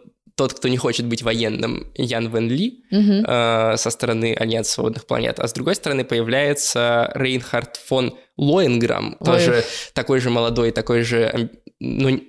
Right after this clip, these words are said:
Speaker 1: но по-другому амбициозный. Э, Вен Ли
Speaker 2: Они
Speaker 1: хочет уйти из, э, армии и стать историком, а Лоенграм хочет стать, э, императором, э, всего и вся, чтобы перестроить, э, империю, потому что ему не
Speaker 2: Я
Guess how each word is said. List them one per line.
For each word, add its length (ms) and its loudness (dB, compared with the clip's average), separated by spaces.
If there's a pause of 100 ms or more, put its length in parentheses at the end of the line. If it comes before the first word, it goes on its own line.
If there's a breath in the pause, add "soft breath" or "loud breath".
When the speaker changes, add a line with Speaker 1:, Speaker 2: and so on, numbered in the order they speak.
(120)
Speaker 1:
но 140 2
по-другому 440 2
амбициозный. 800 -4 (100)
Э, 240 0
Вен 120 0
Ли 60 2
Speaker 2:
Они 180 4
Speaker 1:
хочет 340 2
уйти 420 2
из, 300 -2
э, 60 0 (480)
армии 320 0
и 20 0
стать 300 -2
историком, 560 0
а 180 0
Лоенграм 500 2 (260 loud breath)
хочет 280 -2
стать, 420 -2
э, 440 0
императором, 720 0
э, 200 2
всего 320 0
и 40 2
вся, 480 0
чтобы 560 0 (340 loud breath)
перестроить, 760 -2
э, 220 -2
империю, 420 -2
потому 240 -8
что 220 -4
ему 340 -2
не 40 2
Speaker 2:
Я 40 2